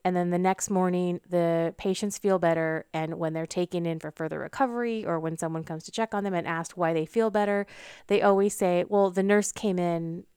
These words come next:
and helped," or, "The nurse came in and, you know, either gave me something," or, "A nurse came in and all of a sudden I was feeling better." Like, you know,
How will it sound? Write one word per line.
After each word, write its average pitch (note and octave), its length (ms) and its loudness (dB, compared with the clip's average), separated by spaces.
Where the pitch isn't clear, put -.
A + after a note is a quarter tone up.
and D#3+ 380 -2
helped," - 440 2
or, E3+ 80 2
"The F3 80 -4
nurse F3+ 240 0
came F3 300 -4
in E3+ 280 0
and, D#3 380 -6
you E3 120 -6
know, D3 320 -6
either D#3+ 240 -4
gave G3 320 4
me F3 100 0
something," E3 380 -2
or, D#3+ 80 -2
"A F3+ 120 -2
nurse G#3+ 260 -2
came G#3+ 200 -2
in G3+ 100 0
and F3 120 -2
all F3 120 2
of F3+ 80 -4
a F#3 60 -2
sudden F#3 260 -2
I F3+ 80 -2
was G3+ 140 -6
feeling F#3+ 300 -4
better." - 260 -8
Like, - 140 -14
you D3 80 -10
know, B2+ 140 -12